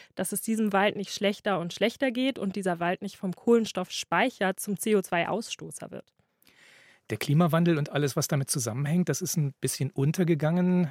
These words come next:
Speaker 2: wegen Corona. Jetzt hat der B R mit Planet B einen neuen YouTube-Kanal gestartet, der sich verstärkt um genau dieses Thema kümmern will.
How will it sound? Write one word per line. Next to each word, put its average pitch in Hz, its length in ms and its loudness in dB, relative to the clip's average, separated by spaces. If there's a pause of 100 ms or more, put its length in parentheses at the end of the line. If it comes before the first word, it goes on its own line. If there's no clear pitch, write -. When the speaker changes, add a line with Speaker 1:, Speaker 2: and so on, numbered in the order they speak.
(100)
Speaker 2:
wegen 113 340 -2 (100)
Corona. 120 540 -2 (540)
Jetzt - 160 -4
hat 180 100 2
der 180 80 6
B 151 140 4
R 147 280 4
mit 160 320 2
Planet 135 300 0 (120)
B 123 320 -2
einen 160 380 0 (200)
neuen 131 520 0
YouTube-Kanal 151 840 -2
gestartet, 175 460 -2
der 165 60 0
sich 160 140 0
verstärkt 160 480 -2
um 175 80 4
genau 151 300 4
dieses 135 320 0
Thema 160 280 0
kümmern 110 580 0
will. 95 200 -8